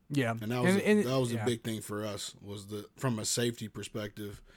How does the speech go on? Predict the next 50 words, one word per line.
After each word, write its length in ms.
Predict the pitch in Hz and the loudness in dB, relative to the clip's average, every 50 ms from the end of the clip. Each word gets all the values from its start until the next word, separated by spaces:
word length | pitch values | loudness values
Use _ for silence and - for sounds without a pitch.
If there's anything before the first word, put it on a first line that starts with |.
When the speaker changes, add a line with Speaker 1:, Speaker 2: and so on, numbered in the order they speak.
| - - - - - - | -20 -20 -20 -20 -12 -8
Speaker 2:
I 40 | 110 | -6
mean, 140 | 110 110 107 | -6 -4 0
growing 340 | 117 131 139 135 131 123 131 | 2 2 4 4 4 4 2
up, 200 | 127 117 95 98 | 2 0 0 -2
my 140 | 117 117 | -2 0
mom 560 | 117 117 120 120 117 117 117 113 110 113 110 - _ _ - 117 - _ _ _ _ _ _ _ _ _ _ _ _ _ _ _ - | 0 2 0 0 0 0 0 -2 -2 -4 -8 -10 _ _ -16 -16 -16 _ _ _ _ _ _ _ _ _ _ _ _ _ _ _ -8
made 380 | 131 113 123 127 127 127 120 | -4 0 2 2 2 2 2
sure 300 | - - 135 131 123 120 | 2 0 2 2 2 2
that 140 | 113 110 107 | 0 0 -2
we 180 | 110 120 120 117 | 0 0 0 0
were 80 | 110 | 0
in 100 | 110 107 | -2 -2
swim 340 | 104 - - 120 120 110 104 | -2 -2 -2 -2 -2 -2 -4
lessons 420 | 107 104 107 107 - 104 104 101 - | -4 -6 -6 -6 -8 -8 -10 -10 -10
'cause 160 | - 107 110 | -8 -8 -6
you, 140 | 110 110 107 92 | -6 -6 -6 -6
you 120 | 110 113 | -4 -4
never 260 | 113 120 117 107 107 | -2 -2 -2 -4 -6
quite 320 | 110 - 120 113 110 101 104 | -6 -4 -4 -4 -4 -4 -4
know, 320 | 113 113 113 120 123 127 - - - - - - - - _ _ - | -4 -4 -2 -2 -4 -6 -8 -14 -20 -20 -20 -20 -20 -20 _ _ -8
um, 500 | 110 110 110 107 101 98 95 95 82 80 98 98 | -4 -2 -2 -2 -2 -6 -8 -10 -12 -14 -12 -6
when 200 | 113 120 120 120 | -2 -2 0 0
your 120 | 117 117 | 0 -2
kid's 280 | 113 - 120 117 113 110 | -2 -2 -2 -2 -2 -2
gonna 200 | 117 113 113 110 | -4 -4 -4 -4
be 160 | 113 117 113 110 | -2 -2 -2 -2
around 380 | 110 107 110 110 107 107 107 | -2 -4 -4 -4 -4 -4 -4
water. 280 | 107 107 110 110 110 107 | -4 -4 -4 -4 -4 -4
I 40 | 107 | -4
mean, 160 | 107 107 110 | -6 -6 -6
you 120 | 110 107 | -6 -6
should 400 | - - - 123 113 107 98 90 - _ - - | -4 -2 0 0 0 -2 -4 -8 -14 _ -16 -10
generally 440 | 107 113 110 104 104 104 101 101 101 | -6 -4 -4 -4 -4 -6 -6 -6 -6
at 100 | 95 - | -6 -6
the 120 | 101 - | -8 -6
age 220 | 104 107 104 101 110 | -6 -6 -6 -6 -6
that 220 | 104 101 92 87 101 | -6 -8 -8 -8 -6
Bryce 260 | 110 107 104 - - | -6 -4 -4 -4 -6
and 120 | 101 - | -8 -6
Peyton 240 | 117 110 101 101 104 | -6 -6 -6 -6 -8
are 160 | 98 101 101 | -8 -8 -6
at. 200 | 101 101 101 95 _ _ - - - - - - _ - - | -6 -8 -10 -12 _ _ -20 -20 -20 -20 -20 -20 _ -8 -4
Um, 520 | 110 110 104 101 101 101 95 101 107 120 131 _ - | -4 -4 -4 -4 -6 -8 -10 -12 -16 -18 -18 _ -10
but 300 | 120 117 113 107 104 82 _ _ _ _ _ - _ _ - _ - | -6 -4 -4 -4 -6 -8 _ _ _ _ _ -20 _ _ -16 _ -2
we 120 | 117 120 | 0 0
used 140 | 117 - - | 0 0 -2
to 60 | 117 | -4
go 100 | 117 113 | -2 -2
on 140 | 113 110 113 | -2 -4 -4
cruises. 840 | - - 135 131 123 117 117 120 120 117 117 117 113 - - - | -2 0 2 2 2 2 0 2 2 0 0 -2 -4 -4 -6 -8